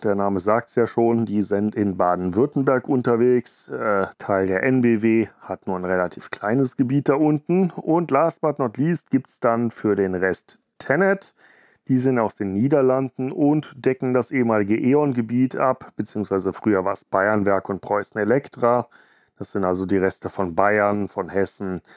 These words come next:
Niedersachsen, Schleswig-Holstein und Bremen. Die Grenzen, die sind dabei immer ein bisschen fließend, da kann schon mal eine Leitung irgendwie auch ein bisschen weiter gehen. Aber am Ende sind deren Gebiete, wo der Strom transportiert wird, fest.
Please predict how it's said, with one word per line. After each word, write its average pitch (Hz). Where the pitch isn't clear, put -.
Niedersachsen, 95
Schleswig-Holstein 95
und 117
Bremen. 98
Die 139
Grenzen, 175
die 156
sind 147
dabei 123
immer 123
ein 120
bisschen 101
fließend, 135
da 107
kann 113
schon 110
mal 104
eine 92
Leitung 95
irgendwie 92
auch 95
ein 95
bisschen 87
weiter 98
gehen. 101
Aber 104
am 110
Ende 135
sind 117
deren 113
Gebiete, 101
wo 101
der 95
Strom 101
transportiert -
wird, -
fest. -